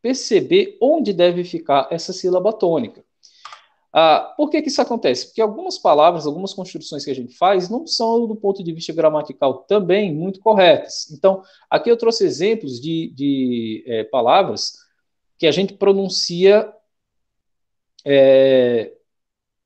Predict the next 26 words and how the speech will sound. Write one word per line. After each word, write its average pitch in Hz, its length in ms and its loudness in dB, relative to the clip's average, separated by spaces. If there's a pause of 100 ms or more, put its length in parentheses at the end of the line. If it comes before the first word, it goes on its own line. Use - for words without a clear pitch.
incorretamente 190 720 0
sem 202 160 -6
perceber 190 460 -2
também, 156 460 -6 (400)
certo? 156 460 -4 (460)
Então, 170 120 0
por 185 140 -2
exemplo, 160 540 -2 (240)
a - 80 -6
gente 170 180 -6
fala 180 240 4
rúbrica. 160 580 -4 (380)
Rodolfo, 185 320 2
o - 40 -16
que 208 80 -6
que 214 80 -2
é - 20 4
rúbrica? 196 380 0
Aquela 180 320 2
assinatura, 170 640 -4
mas 123 180 -4
não 165 80 -4
é 180 40 -4
rúbrica, 165 540 -6 (220)
é 127 100 -14
rubrica. 147 560 -4